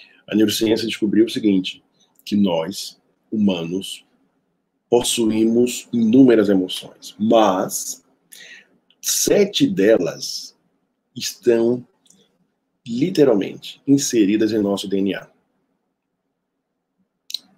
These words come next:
O que significa isso, Jailson? Significa que todo ser humano já nasce com a capacidade de sentir essas emoções.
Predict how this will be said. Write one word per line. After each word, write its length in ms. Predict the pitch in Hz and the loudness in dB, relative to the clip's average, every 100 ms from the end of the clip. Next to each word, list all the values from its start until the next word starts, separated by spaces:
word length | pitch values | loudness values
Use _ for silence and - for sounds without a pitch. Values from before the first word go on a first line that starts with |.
| _ - | _ -12
O 60 | |
que 100 | - | -6
significa 500 | 156 135 127 - - | -4 0 -2 -2 -4
isso, 200 | 107 - | -4 -4
Jailson? 380 | 98 90 - - _ - - - - - | -8 -8 -10 -18 _ -20 -20 -20 -20 -10
Significa 840 | - 95 92 92 - 120 139 - | -8 -6 -4 -4 -2 -2 -2 -4
que 360 | - 104 123 - _ _ _ _ _ _ _ _ _ _ _ _ _ _ _ _ | 2 4 2 -2 _ _ _ _ _ _ _ _ _ _ _ _ _ _ _ _
todo 380 | 135 151 165 160 | 6 6 8 4
ser 280 | - 120 107 | 4 6 6
humano 540 | 92 82 82 82 90 - _ _ - | 6 0 -10 -12 -14 -18 _ _ -10
já 360 | - - 139 | -6 0 2
nasce 720 | 113 120 135 - - - 90 | 4 2 0 -4 -8 -8 -10
com 180 | - 107 | -8 -4
a 60 | 101 | -2
capacidade 840 | 95 - 98 - 92 104 113 113 | -4 -4 -6 -6 -6 -2 0 -2
de 120 | 107 | -6
sentir 600 | - 104 95 - 131 131 | -4 -2 -2 -4 -2 0
essas 520 | 98 107 107 95 87 85 | 2 0 -2 -6 -6 -8
emoções. 600 | 78 - - _ - | -14 -16 -18 _ -20